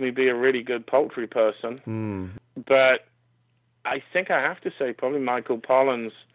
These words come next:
Speaker 2: Mm.
Speaker 1: Omnivore's Dilemma, because he was the cause, realistically, of, of, you know, my journey to the U S was to sort of, you know, work with Whole Foods Market to bring their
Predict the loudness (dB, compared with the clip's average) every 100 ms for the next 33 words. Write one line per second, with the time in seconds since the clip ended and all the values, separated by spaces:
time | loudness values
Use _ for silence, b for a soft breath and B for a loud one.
0 | b b -14 -12 -10 0 0 2 0 0
1 | 0 0 2 2 2 -2 -6 -8 -8 -4
2 | 0 0 0 -4 -2 4 6 6 2 -4
3 | -20 _ b b b b b -2 2 4
4 | 2 2 0 0 -2 -2 -2 -4 -6 -6
5 | -6 -10 _ -14 -4 -2 0 0 0 0
6 | -2 -6 -6 -2 0 2 2 -2 -6 -6
7 | -4 -2 2 2 0 -4 -18 B B B
8 | -2 2 4 2 0 -2 0 0 0 -4
9 | 0 0 2 0 -2 0 0 2 4 4
10 | 4